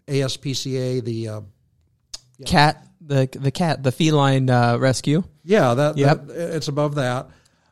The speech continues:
Speaker 1: Um, but it was named after a man by the name of Alan Levering. And I'm going back to the eighteen eighty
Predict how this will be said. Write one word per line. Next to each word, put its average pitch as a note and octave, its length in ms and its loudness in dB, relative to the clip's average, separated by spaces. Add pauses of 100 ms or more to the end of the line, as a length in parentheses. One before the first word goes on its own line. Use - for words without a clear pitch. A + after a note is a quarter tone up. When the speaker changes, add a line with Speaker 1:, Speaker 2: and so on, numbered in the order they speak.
Speaker 1:
Um, C#3+ 460 2 (340)
but D#3 340 -2
it F3 100 -2
was G3+ 260 -2
named D3+ 340 0
after C#3+ 220 -2
a C#3+ 40 -2
man C3+ 220 -4
by C3 160 -2
the B2 80 -4
name B2 220 -2
of A#2+ 200 -6 (120)
Alan B2+ 340 -2
Levering. A#2+ 460 -2 (340)
And C#3+ 80 -6
I'm D#3 140 0
going E3+ 240 0
back D#3 220 0
to D#3 120 0
the C3 260 0
eighteen D#3+ 520 0
eighty D#3 560 2